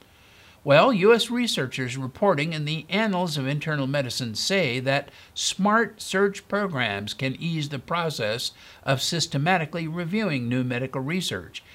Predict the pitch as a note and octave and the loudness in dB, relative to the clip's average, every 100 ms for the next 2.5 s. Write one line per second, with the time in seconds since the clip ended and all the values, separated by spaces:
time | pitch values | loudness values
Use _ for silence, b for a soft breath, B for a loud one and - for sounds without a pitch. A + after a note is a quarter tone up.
0 | B B D#3 - A#3 - - G#3+ E3 B2+ | B B -4 -2 -2 -2 2 2 2 0
1 | B2 C#3+ C#3+ B2 A2+ A#2 A2 - F#3+ G3 | -4 -2 -2 -2 -2 -4 -6 -4 -2 -2
2 | D3 A#2+ C3 D3 | -4 -6 -4 -6